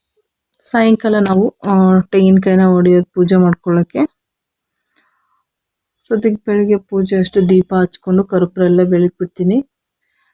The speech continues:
ಪಾತ್ರೆ ಎಲ್ಲ ತೊಳೆದು ಕ್ಲೀನ್ ಆಯ್ತು. ಇವಾಗ ಗ್ಯಾಸ್ ಕಟ್ಟೆ ಎಲ್ಲ ಕ್ಲೀನ್ ಮಾಡ್ಕೊತಾ ಇದ್ದೀನಿ. ಗ್ಯಾಸ್ ಕಟ್ಟೆನ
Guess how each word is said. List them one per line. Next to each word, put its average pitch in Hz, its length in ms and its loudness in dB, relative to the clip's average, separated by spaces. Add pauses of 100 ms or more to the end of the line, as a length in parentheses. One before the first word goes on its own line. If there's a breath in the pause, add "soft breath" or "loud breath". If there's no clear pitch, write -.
(160)
ಪಾತ್ರೆ 196 360 0
ಎಲ್ಲ 208 180 4
ತೊಳೆದು 196 440 2
ಕ್ಲೀನ್ 190 320 2
ಆಯ್ತು. 180 280 0
ಇವಾಗ 185 420 2
ಗ್ಯಾಸ್ 185 500 -2
ಕಟ್ಟೆ 202 280 -8
ಎಲ್ಲ 190 180 2 (520)
ಕ್ಲೀನ್ 185 320 2
ಮಾಡ್ಕೊತಾ 175 440 -4
ಇದ್ದೀನಿ. 175 380 0 (3750 soft breath)
ಗ್ಯಾಸ್ 214 280 0
ಕಟ್ಟೆನ 220 300 0